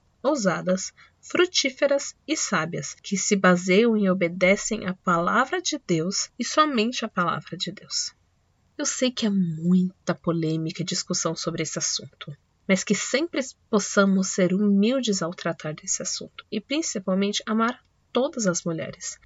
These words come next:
independente de qual opinião elas carregam. Somente o amor de Deus pode libertar as pessoas do pecado. Jesus já nos ensinou: "O meu mandamento é este:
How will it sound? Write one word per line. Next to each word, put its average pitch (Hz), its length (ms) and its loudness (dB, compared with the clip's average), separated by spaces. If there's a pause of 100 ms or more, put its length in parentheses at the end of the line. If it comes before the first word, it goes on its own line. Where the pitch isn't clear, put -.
(140)
independente 302 920 0
de 226 120 -2
qual 208 200 0
opinião 196 360 -2
elas 190 220 -2
carregam. 170 480 -6 (320)
Somente 190 760 0
o 302 40 6
amor 220 240 2
de 208 120 -2
Deus 190 280 -2
pode 202 240 -2
libertar 190 500 -2
as 185 120 -2
pessoas 175 380 -4
do 180 80 -4
pecado. 180 540 -10 (540)
Jesus 180 360 0
já 175 140 4
nos 196 240 2
ensinou: 240 520 2 (440)
"O 180 80 -4
meu 170 220 0
mandamento 180 540 0
é 247 120 2
este: - 380 -4